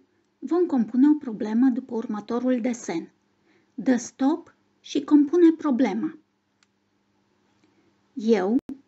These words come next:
m-am gândit la această problemă. Seamănă cu a ta? Să încercăm și o problemă în care vom avea de aflat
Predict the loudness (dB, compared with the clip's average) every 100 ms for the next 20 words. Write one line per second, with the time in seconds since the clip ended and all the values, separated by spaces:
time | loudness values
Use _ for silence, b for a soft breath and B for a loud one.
0 | _ _ _ 6 8 8 6 4 2 -2
1 | -4 -6 -10 -10 -12 -8 -8 -6 -8 -8
2 | -10 _ _ _ _ _ -8 0 2 2
3 | 0 -2 -2 -2 -2 0 0 0 _ _
4 | _ _ _ _ _ _ _ _ _ _
5 | _ _ _ _ _ _ _ _ _ _
6 | _ _ _ _ _ _ _ _ -4 -2
7 | -2 -4 -8 0 0 0 -4 -4 -4 -2
8 | -4 -6 -6 -6 -8 _ _ _ _ -2
9 | -2 -2 -4 -2 2 2 2 -4 -4 -2
10 | -2 -2 -4 -4 -8 -12 -10 -12 -16